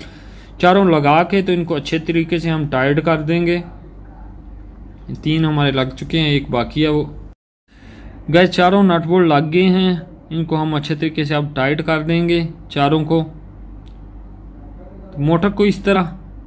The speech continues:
ये फ्रेम के साथ लगाया जाता है। यार कंपनी का चिलर है, उसकी कंडेंसर फैन मोटर हम लोग replace कर रहे हैं, change कर रहे हैं, दूसरी लगा रहे हैं। एक मोटर ख़राब हो गई थी तो उसकी जगह हम ये मोटर लगा रहे हैं। तो ये हम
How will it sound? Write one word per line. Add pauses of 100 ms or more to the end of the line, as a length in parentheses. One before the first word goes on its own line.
ये
फ्रेम
के
साथ
लगाया
जाता
है।
यार
कंपनी
का
चिलर
है,
उसकी
कंडेंसर (420)
फैन
मोटर
हम
लोग
replace
कर
रहे
हैं,
change
कर
रहे
हैं,
दूसरी
लगा
रहे
हैं। (840)
एक
मोटर
ख़राब
हो
गई
थी
तो
उसकी
जगह
हम
ये
मोटर
लगा
रहे
हैं। (640)
तो
ये (1500)
हम